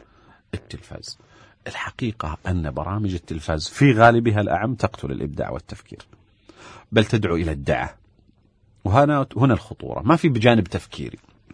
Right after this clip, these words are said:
الأمر الثالث ضعف النشر الثقافي المتخصص. ما في نشر ثقافي متخصص أبدًا.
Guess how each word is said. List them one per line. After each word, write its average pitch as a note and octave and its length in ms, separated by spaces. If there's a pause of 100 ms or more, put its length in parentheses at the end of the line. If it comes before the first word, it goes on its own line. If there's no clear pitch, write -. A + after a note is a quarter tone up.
(240)
الأمر A#3+ 280
الثالث G3+ 340
ضعف E3+ 300
النشر E3+ 320
الثقافي D#3 600 (580)
المتخصص. G2 800 (1000)
ما C3 120
في C#3+ 120
نشر A2 260
ثقافي F2+ 360
متخصص - 640 (1120)
أبدًا. C#3+ 320